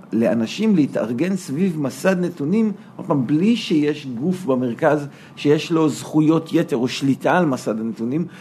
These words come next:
המסד נתונים נמצא בשליטת משתמשיו, בשליטת כל מי שמשתמש בו, שזה מאוד דומה לאינטרנט מהבחינה הזאת,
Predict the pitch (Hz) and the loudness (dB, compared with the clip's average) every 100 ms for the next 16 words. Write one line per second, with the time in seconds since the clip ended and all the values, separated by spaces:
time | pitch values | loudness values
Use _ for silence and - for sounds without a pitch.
0 | - 110 139 160 185 185 151 190 240 190 | -6 -2 -2 2 0 2 0 2 4 4
1 | 147 139 - 170 - 139 131 147 143 135 | 4 2 0 0 0 -2 0 -2 -2 -4
2 | - 113 - 147 120 92 - - - 113 | -4 -4 2 2 2 0 -12 -20 -4 -4
3 | - 123 156 147 - 180 180 160 143 - | 0 2 2 2 0 4 4 2 0 0
4 | 123 131 - 92 127 151 185 208 190 180 | 0 0 -2 -8 -4 0 2 4 4 4
5 | 185 175 208 240 - 151 131 127 117 - | 2 2 2 0 2 2 2 0 -4 -2
6 | 135 127 120 135 - | 2 4 4 -2 -4